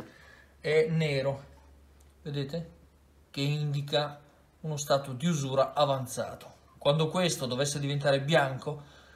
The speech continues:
vuol dire che la batteria oramai è nelle condizioni di quella mostrata all'inizio, ovvero solfatata. Ecco il test. Dopo un giorno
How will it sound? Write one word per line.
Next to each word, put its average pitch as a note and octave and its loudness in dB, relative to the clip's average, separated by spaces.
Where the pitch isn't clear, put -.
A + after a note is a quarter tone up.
vuol D3 -4
dire C3+ -2
che A#2+ -4
la C3 4
batteria B2+ -4
oramai C3 -2
è D3 -2
nelle D#3 0
condizioni D#3 -2
di D3+ -8
quella C#3 2
mostrata C3+ -4
all'inizio, C3+ -6
ovvero C3+ -6
solfatata. - -10
Ecco D#3 -4
il D3 -4
test. D#3 8
Dopo C3+ 2
un A#3 8
giorno C#3+ 0